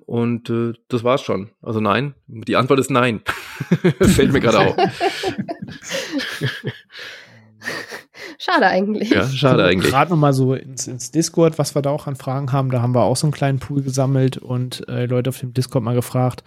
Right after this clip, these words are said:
Speaker 3: Auch mal so eine Frage, die ich ganz interessant finde, ähm, von dem Duo Maxe gestellt.
Speaker 2: Mhm.
Speaker 3: Gibt's Rollen oder welche Art von Rollen würdest du gerne mal sprechen? Oder gibt's noch so Ziele, wo du sagst, so, so die Art Rolle hatte ich noch nicht, das wär schon noch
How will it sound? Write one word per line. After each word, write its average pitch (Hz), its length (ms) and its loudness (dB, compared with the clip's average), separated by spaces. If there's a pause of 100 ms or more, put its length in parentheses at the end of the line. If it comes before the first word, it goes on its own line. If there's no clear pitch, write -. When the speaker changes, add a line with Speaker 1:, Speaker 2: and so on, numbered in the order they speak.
(360)
Speaker 3:
Auch 131 160 2
mal 151 220 6
so 180 120 4
eine 151 280 2
Frage, 147 200 2
die 151 60 6
ich - 80 -8
ganz 147 160 2
interessant 139 460 0
finde, 139 500 0
ähm, 123 200 -4
von 127 140 -8
dem 123 160 -8
Duo 123 100 -6
Maxe 147 380 -6
gestellt. 151 440 0 (600)
Speaker 2:
Mhm. 190 220 -6
Speaker 3:
Gibt's 202 300 0
Rollen 160 240 6
oder 135 220 2
welche 208 320 2
Art 147 200 -2
von 156 160 0
Rollen 139 500 2
würdest 180 320 4
du 135 80 -2
gerne 120 260 -2
mal 113 140 -4
sprechen? 131 460 -4
Oder 139 180 2
gibt's 175 280 -4
noch 160 100 2
so - 140 -4
Ziele, 175 320 -2
wo 151 60 0
du 147 60 2
sagst, 143 280 0
so, 143 100 -2
so 135 140 -4
die 143 240 0
Art 147 280 -2
Rolle 156 240 4
hatte 147 160 0
ich 143 100 -4
noch 139 80 -2
nicht, 156 260 -2
das 165 160 2
wär 170 80 2
schon 156 160 -4
noch 151 160 -2